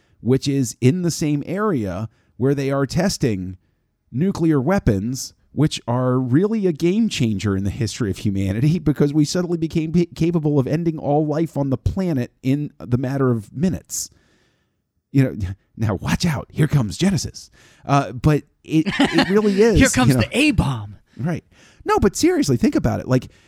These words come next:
Speaker 1: the first place they go to is where the Ark is, which is where this other thing is. So it's like there's a giant repository of stuff that people never should have screwed with next to the testing site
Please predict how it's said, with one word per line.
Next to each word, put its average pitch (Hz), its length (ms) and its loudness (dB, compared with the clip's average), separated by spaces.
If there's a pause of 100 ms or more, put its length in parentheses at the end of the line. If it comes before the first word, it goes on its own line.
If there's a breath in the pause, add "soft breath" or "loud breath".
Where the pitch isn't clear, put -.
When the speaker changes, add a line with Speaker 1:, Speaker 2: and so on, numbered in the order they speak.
(120 soft breath)
Speaker 1:
the 139 100 4
first 185 360 0
place 202 280 -2
they 170 120 -2
go 127 200 2
to 104 260 0
is 101 120 0
where 123 220 0
the 160 160 -2
Ark 131 240 -2
is, 98 260 -4
which 104 140 -2
is 101 100 -4
where 117 160 0
this 101 280 -2
other 185 260 6
thing 107 220 -2
is. 90 400 -8 (280 soft breath)
So 143 200 0
it's 135 100 -2
like 135 160 -2
there's 127 200 0
a 113 60 4
giant 131 520 0
repository 135 920 0
of 107 160 -8
stuff - 280 -4
that - 160 -4
people 156 320 0
never 147 280 0
should 143 200 0
have 123 80 0
screwed 185 400 -2
with 95 340 -4 (260 soft breath)
next 143 260 -4
to 151 100 -2
the 131 60 -2
testing 170 440 0
site 123 420 -2